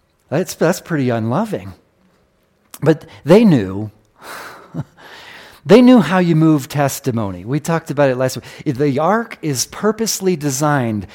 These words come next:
so that priests move the testimony together. The power of God is moved by priests <laughs> together, taking their place on the pole together.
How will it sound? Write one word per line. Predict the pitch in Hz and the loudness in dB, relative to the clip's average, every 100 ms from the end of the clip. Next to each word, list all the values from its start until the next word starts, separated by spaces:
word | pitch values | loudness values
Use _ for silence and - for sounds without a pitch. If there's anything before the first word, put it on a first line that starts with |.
| - | -16
so | - - 147 | -8 0 2
that | 131 123 - - _ | 2 0 -2 -16 _
priests | - 190 196 117 120 - - - - - - | -6 -2 0 -2 -4 -6 -6 -12 -20 -20 -4
move | 135 151 190 202 202 170 | 0 6 6 6 2 -2
the | 156 | -4
testimony | - 180 170 - 143 127 131 123 107 | -2 -6 -6 -6 -6 -2 -2 -2 -4
together. | - 107 120 101 95 92 _ _ _ - - - - - | -8 -4 -2 -2 -6 -16 _ _ _ -20 -20 -20 -8 -2
The | 156 | -2
power | - 185 208 220 208 | 0 2 4 4 2
of | 180 143 | 0 0
God | 170 160 139 135 | 2 2 2 0
is | 127 113 | -2 -2
moved | 127 143 175 180 151 127 | 0 2 2 2 -2 0
by | 135 123 113 | 0 0 -4
priests | - - 180 139 117 - - - - - _ _ _ | -8 -4 0 0 0 -2 -2 -4 -10 -12 _ _ _
<laughs> | - - 165 - - - - _ _ _ _ _ _ _ _ _ | -8 -6 -10 -10 -20 -20 -20 _ _ _ _ _ _ _ _ _
together, | - 156 127 151 139 104 87 - _ _ _ - - | -2 0 2 4 2 0 -10 -16 _ _ _ -18 2
taking | 190 202 202 185 | 4 6 6 6
their | 170 | 2
place | - 170 160 170 | 2 2 2 0
on | 147 | 0
the | 139 | 0
pole | 147 151 | 0 0
together. | 147 135 131 127 98 | 0 -2 0 0 -2